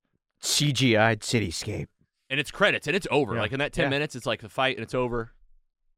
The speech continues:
Speaker 2: and it goes to the credits, and it gets to the end,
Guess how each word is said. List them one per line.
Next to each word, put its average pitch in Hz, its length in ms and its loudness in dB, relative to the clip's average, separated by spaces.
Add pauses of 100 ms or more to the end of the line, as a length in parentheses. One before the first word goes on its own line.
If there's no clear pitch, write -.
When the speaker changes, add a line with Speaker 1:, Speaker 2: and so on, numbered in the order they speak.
(720)
Speaker 2:
and 123 260 2
it 127 60 -2
goes 131 240 0
to 143 40 -10
the 143 80 -2
credits, 127 520 0
and 117 100 -2
it 113 60 -4
gets - 220 -10
to 151 60 -10
the 117 140 -2
end, 117 300 -2